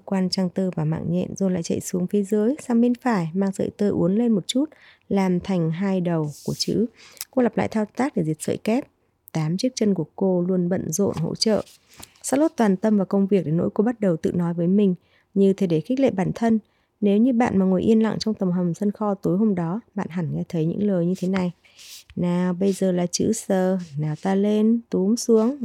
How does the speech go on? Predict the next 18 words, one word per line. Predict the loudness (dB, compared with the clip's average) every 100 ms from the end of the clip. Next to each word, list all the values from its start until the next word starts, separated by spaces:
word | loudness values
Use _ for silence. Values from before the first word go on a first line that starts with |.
| -2
buông, | 0 2 2 0 -4 -14 -20 _ -6
buông | 0 4 4
ra, | 4 2 4
nhả | 4 4
tơ | 2 0
ra, | 2 2 2 -2 -2
túm | 0 2
lấy, | 2 2 0
tốt, | 2 2 2 0
nào | 2 4
lên | 4 2
thôi, | 2 2 2
lặp | 2 0
lại, | -4 -2 -4 -2
túm | 2
lấy, | 2 2 0
được | -2 -4
rồi." | 0 2 2